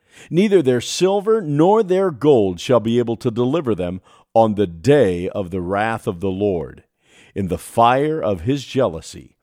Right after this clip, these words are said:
all of the earth shall be consumed. For a full and sudden end he will make of all the inhabitants of the earth."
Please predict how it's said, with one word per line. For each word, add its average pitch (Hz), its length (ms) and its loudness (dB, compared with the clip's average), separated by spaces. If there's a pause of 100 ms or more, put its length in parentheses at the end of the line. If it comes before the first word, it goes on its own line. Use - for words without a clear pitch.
(300)
all 165 400 8
of 175 100 -2
the 175 160 -2
earth 123 300 2
shall 107 240 -2
be 104 160 -4
consumed. 98 800 -6 (340)
For 120 240 0
a 101 80 2
full 185 680 0
and 110 240 -2
sudden 170 560 -2
end 80 540 -2 (320)
he 135 240 0
will 147 220 0
make 123 480 -2
of 90 240 -4 (160)
all 92 420 4
the 85 180 -10
inhabitants 85 840 -12
of 85 240 -14
the 76 180 -14
earth." - 440 -16